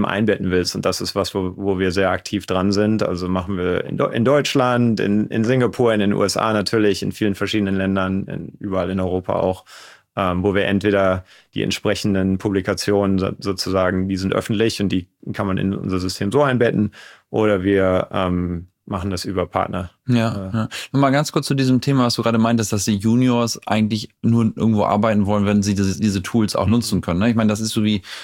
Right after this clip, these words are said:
Speaker 2: es gibt ja Firmen, die bis heute nicht Chat G P T benutzen dürfen,
Speaker 1: Mhm.
Speaker 2: wo man sich echt an den Kopf fasst und dann, wie, wie kann man überhaupt noch arbeiten ohne
Speaker 1: Ja.
Speaker 2: diese A-I-Tools?
Speaker 1: <laughs>
Speaker 2: Ähm,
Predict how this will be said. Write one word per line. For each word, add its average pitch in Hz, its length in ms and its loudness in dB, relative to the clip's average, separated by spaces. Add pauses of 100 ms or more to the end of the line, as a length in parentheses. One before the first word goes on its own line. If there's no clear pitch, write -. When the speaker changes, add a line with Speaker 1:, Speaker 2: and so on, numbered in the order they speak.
Speaker 2:
es - 60 -8
gibt 117 140 -2
ja 107 100 2
Firmen, 120 300 2
die 107 100 2 (140)
bis 104 260 -2
heute 113 220 2
nicht 107 160 2
Chat 104 160 0
G 107 100 0
P 101 140 0
T 117 120 2
benutzen 98 380 2
dürfen, 95 220 2
Speaker 1:
Mhm. 92 60 4
Speaker 2:
wo 95 40 4
man 98 120 2
sich 90 220 -2
echt - 200 -4
an - 60 0
den 98 40 0
Kopf 104 180 -2
fasst - 280 -2
und 95 80 2
dann, 92 160 2
wie, 92 100 2
wie 92 80 -2
kann 101 140 2
man 101 100 4
überhaupt 95 240 2
noch 87 140 0
arbeiten 95 380 2
ohne 92 180 4
Speaker 1:
Ja. - 80 2
Speaker 2:
diese 95 160 2
A-I-Tools? 107 580 2 (220)
Speaker 1:
<laughs> - 220 -10
Speaker 2:
Ähm, 117 260 2